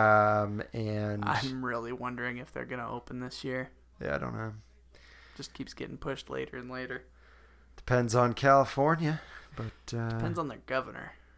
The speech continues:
Speaker 1: Yeah. Yep.
Speaker 2: Honestly.
Speaker 1: Yeah. Uh,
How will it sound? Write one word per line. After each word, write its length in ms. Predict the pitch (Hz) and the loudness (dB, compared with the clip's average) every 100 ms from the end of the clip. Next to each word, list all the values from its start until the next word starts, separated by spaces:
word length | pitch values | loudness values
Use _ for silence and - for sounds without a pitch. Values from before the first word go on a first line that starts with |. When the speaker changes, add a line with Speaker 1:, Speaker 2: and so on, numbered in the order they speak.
| - | -14
Speaker 1:
Yeah. 140 | 50 - - - - - - - - | -10 -10 -12 -20 -20 -20 -20 -20 -8
Yep. 160 | 139 123 | -4 -2
Speaker 2:
Honestly. 640 | 123 113 - - - - - - | -2 -4 -8 -12 -10 -12 -12 -14
Speaker 1:
Yeah. 1040 | - - - - - - - - - - | -14 -16 -20 -20 -20 -20 -20 -20 -16 -2
Uh, 840 | 113 110 113 110 110 113 113 113 | 0 2 2 2 2 2 2 0